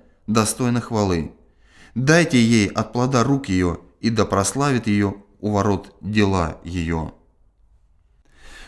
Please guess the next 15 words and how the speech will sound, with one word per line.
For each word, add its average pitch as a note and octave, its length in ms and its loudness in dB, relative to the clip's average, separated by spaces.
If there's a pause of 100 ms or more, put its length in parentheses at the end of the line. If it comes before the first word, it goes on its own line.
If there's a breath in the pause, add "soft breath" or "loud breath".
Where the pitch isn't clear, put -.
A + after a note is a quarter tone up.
(100)
Придающие E3 540 4
ценность F3+ 440 2
портрету D#3 420 0
библейской D3 480 2
женщины D3 460 2
есть C3 400 0
ещё D#3 320 2
несколько D3 460 -2
текстов C#3+ 380 -4
Писания. F#2+ 680 -2 (600 soft breath)
В - 100 -20
послании D#3 420 0
к C#3+ 100 -4
Титу F3 240 0
написано C3+ 760 0